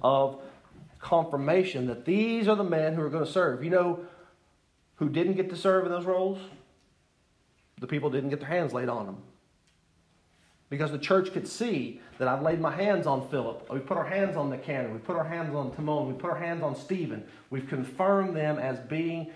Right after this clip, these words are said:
the servants of the church. It's a confirmation taking place there. We go on down to Acts chapter thirteen, and there were faithful men who were serving in the church at Antioch. Holy Spirit says, "I want you to separate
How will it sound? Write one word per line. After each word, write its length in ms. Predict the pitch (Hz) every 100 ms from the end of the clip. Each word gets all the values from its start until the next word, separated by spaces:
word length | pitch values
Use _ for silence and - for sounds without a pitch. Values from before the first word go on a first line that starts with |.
| -
the 80 | 123
servants 460 | - 160 147 135 131
of 100 | 123
the 60 |
church. 440 | 127 190 143 110 - - _ _ _ _ _ _ _ _ _ _ _ 117
It's 120 | 113
a 20 |
confirmation 840 | - 151 147 135 156 185 - 127 117 - - _ -
taking 260 | 135 131
place 300 | 127 127 120
there. 380 | - 113 107 131 - - - -
We 100 | 127
go 120 | 147
on 120 | 156 151
down 200 | 151 151
to 60 |
Acts 200 | 147 143
chapter 220 | - 147 -
thirteen, 680 | 165 139 190 170 127 123 127 - -
and 120 | 123
there 120 | 131 143
were 80 |
faithful 400 | 127 156 156 165
men 240 | 151 156 165
who 100 | 156
were 80 | 127
serving 440 | 151 156 156 156
in 360 | 123 139 139 139 - -
the 60 | 131
church 440 | 127 127 123 - - -
at 140 | 135 143
Antioch. 520 | 190 156 113 85 - - - _ -
Holy 220 | 160 170
Spirit 300 | 165 202 196
says, 140 | 156 143
"I 80 |
want 260 | 170 196 196
you 60 | 156
to 80 |
separate 640 | 120 - 220 - 214 214